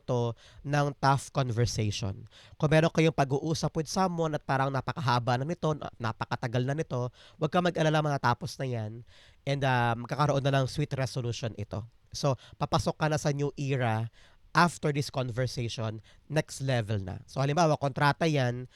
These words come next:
after this contract renewal, boom, next level na.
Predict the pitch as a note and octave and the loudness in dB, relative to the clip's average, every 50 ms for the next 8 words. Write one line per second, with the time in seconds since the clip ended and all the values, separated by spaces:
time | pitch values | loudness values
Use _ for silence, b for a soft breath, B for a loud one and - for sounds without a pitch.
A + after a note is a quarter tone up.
0 | B B B B - C3+ C3+ C3+ - C#3+ C#3+ C3 C#3+ - - - C#3+ C3+ C3+ C3 | B B B B 2 2 2 2 2 -2 -2 -2 -4 -4 -2 -2 -2 -2 -2 -2
1 | - C#3+ C3+ - - C3+ C#3 D#3 F3 F3+ E3+ C#3 C3+ B2+ B2 B2 B2 - - A2 | -2 -2 -2 -2 -4 -6 -4 -2 -2 -2 0 2 2 2 2 0 -2 -4 -8 0
2 | G#2+ D3 E3 D3+ B2+ A2+ G#2 - - C3 A#2+ - - - B2+ A2+ A2 G#2+ B2+ C3 | 2 4 4 4 2 -2 -8 -8 -6 -6 -6 -6 -4 -2 -2 -2 -2 -2 -2 -4
3 | B2 A2+ G#2+ G#2 G#2 | -4 -4 -4 -4 -6